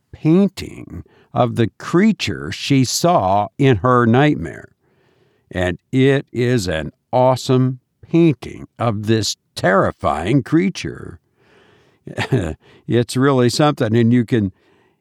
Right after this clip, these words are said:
you can go to the website and click on the page titled Listener Nightmare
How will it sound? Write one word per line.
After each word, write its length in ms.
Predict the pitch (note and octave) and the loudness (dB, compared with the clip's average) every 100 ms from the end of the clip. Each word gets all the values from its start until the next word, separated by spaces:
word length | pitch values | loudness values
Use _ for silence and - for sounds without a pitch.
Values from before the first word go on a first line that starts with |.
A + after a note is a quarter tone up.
| _ | _
you 240 | - C3+ | 0 0
can 240 | A#2+ C3+ A2+ | 2 0 2
go 240 | B2+ D#3+ | 2 2
to 120 | F3 | 0
the 140 | G#3 G#3+ | 0 2
website 600 | D#3+ A2+ G#2 - B2 C#3+ - | 2 0 -2 -2 -2 -2 0
and 200 | C3 A2 | -2 0
click 300 | - D3+ - | -2 -2 0
on 160 | G3 | 0
the 80 | F#3+ | 0
page 640 | F3 - C3 B2+ B2+ A#2 - | -2 -4 -2 0 -2 -4 -6
titled 600 | C3+ B2+ A#2+ B2 A2+ F#2 - _ _ | 0 0 2 2 0 -6 -16 _ _
Listener 880 | - G2+ A#2 D3 - D#3 F#3 F#3+ C#3+ _ | -6 0 2 0 0 2 2 2 -4 _
Nightmare 960 | G#2+ A#2 C#3+ D3 F#2 D#2+ E2 F#2+ G#2 | -2 0 0 -2 -6 -8 -6 -8 -8